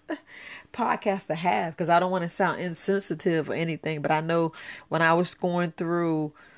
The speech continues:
you know, maintaining, because I wanted to maintain, and it was kinda hard to maintain because you find yourself eating healthy, then you, you know, I was losing weight, and I was like, "Man, I really don't wanna lose weight, but I want to,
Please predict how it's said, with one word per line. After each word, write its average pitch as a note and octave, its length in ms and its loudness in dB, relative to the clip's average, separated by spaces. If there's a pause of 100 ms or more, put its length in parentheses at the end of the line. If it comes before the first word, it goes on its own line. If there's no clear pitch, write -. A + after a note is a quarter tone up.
(580)
you F3 140 0
know, D#3 300 0
maintaining, F3+ 1000 0
because E3 200 -2
I G#3+ 100 4
wanted C#4+ 300 0
to F3 80 4
maintain, E3 1040 -2 (340)
and F3+ 100 -4
it F#3+ 40 0
was G3+ 80 -2
kinda F#3+ 240 0
hard G3 380 -2
to F#3 40 0
maintain F3 1000 -4 (480)
because F3+ 260 0
you F3+ 80 4
find F3+ 380 -2
yourself E3+ 400 -2
eating F3 300 -2
healthy, F3+ 500 -2
then D#3+ 180 -4
you, D#3+ 220 -6 (340)
you E3 60 -8
know, D#3+ 80 -4
I E3 100 0
was D#3+ 160 -4
losing F#3 320 2
weight, E3 120 -6
and A#2+ 100 -8
I - 20 -6
was F3 100 -8
like, C#3+ 160 -4
"Man, F3+ 200 0
I - 20 2
really F3 260 0
don't E3+ 140 -4
wanna D3 160 -8
lose D#3+ 320 -4
weight, G3+ 420 2
but E3 140 -2
I D3+ 120 2
want D#3 340 -4
to, D#3 440 -2